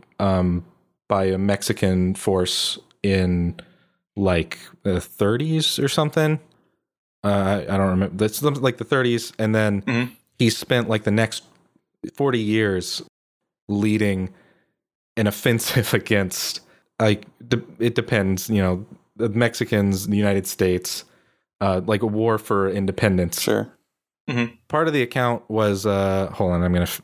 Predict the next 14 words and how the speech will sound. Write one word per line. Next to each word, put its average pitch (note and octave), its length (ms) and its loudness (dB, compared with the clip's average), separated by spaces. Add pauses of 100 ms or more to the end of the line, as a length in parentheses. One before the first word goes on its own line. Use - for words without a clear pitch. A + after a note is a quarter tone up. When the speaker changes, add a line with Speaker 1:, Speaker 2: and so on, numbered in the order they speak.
Speaker 1:
I F#2+ 60 0
need F2+ 100 2
to F2 60 -4
find F2 260 2
it E2+ 100 -2
again. F2 220 0 (720)
Um, F#2 560 2
okay, G#2+ 240 -2
at G#2 80 2
least G#2 220 -2
this A2 180 0
is G#2 80 -2
what G2+ 120 2
Apache G2+ 480 -2